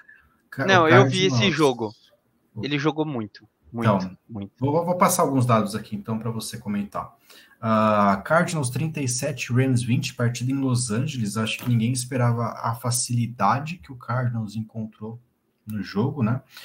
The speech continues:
Speaker 1: Matt Stafford, ah, vinte e seis de quarenta e um, duzentas e oitenta jardas, dois touchdowns, uma interceptação.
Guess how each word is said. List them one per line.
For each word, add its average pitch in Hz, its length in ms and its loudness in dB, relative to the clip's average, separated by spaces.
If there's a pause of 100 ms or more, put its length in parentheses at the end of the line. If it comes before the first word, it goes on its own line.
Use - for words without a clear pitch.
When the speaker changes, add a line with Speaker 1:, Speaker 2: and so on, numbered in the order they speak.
(300)
Speaker 1:
Matt 131 260 -2
Stafford, 120 800 -2
ah, 104 140 -4
vinte 127 220 -2
e - 40 -8
seis 135 260 -2
de 127 100 -6
quarenta 120 420 0
e 107 60 -2
um, 123 100 0
duzentas 117 500 -4
e 113 40 -4
oitenta 104 400 -6
jardas, 98 460 -2
dois 107 260 -4
touchdowns, 104 640 -6
uma 208 120 -2
interceptação. 113 1040 -4